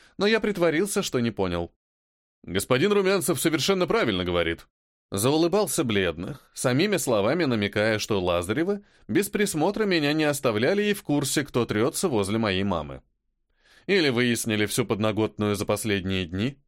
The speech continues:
Второе более вероятно. Хорошо, что я не хожу без отвода глаз в гараж. Плохо, что вообще привлек к себе внимание как маг. Проверить уровень магии я могу, но отстанут ли от меня после этого?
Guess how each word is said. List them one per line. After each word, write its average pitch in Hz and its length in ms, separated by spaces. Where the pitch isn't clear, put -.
Второе 254 380
более 170 280
вероятно. 90 600
Хорошо, 208 400
что 135 160
я 120 100
не 113 100
хожу 120 280
без 160 140
отвода 110 300
глаз 92 300
в 92 60
гараж. 87 420
Плохо, 254 380
что 214 140
вообще 175 300
привлек 135 340
к - 20
себе 117 240
внимание 98 440
как 127 200
маг. 73 280
Проверить 143 500
уровень 170 300
магии 160 400
я 151 180
могу, 165 440
но 107 240
отстанут 101 500
ли 107 60
от 110 120
меня 117 220
после 165 300
этого? 82 380